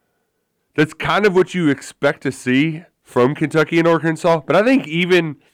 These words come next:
under Kentucky, Arkansas standards, this game was,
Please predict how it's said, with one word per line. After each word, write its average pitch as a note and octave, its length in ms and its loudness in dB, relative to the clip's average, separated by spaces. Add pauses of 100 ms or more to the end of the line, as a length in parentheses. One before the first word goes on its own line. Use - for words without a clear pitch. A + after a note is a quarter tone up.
(240)
under D#3 260 0
Kentucky, B2 460 -2
Arkansas G#2+ 480 0
standards, F2+ 480 -8
this A2 180 -6
game G2+ 460 -2 (500)
was, G#2+ 600 0